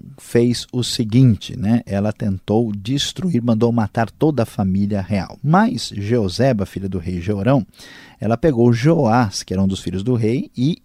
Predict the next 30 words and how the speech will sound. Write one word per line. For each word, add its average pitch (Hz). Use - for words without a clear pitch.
escondeu, 131
e 92
ele 101
ficou -
seis 131
anos 120
escondido 107
com 117
ela. 107
E 104
Atalia, 101
então, 113
manteve 104
o 101
seu 98
domínio 107
sobre 101
Israel. 117
E 208
o 220
sacerdote 95
Joiada, 113
vendo 107
o 95
que -
estava 87
acontecendo, 131
ele 113
planejou 120
algo 104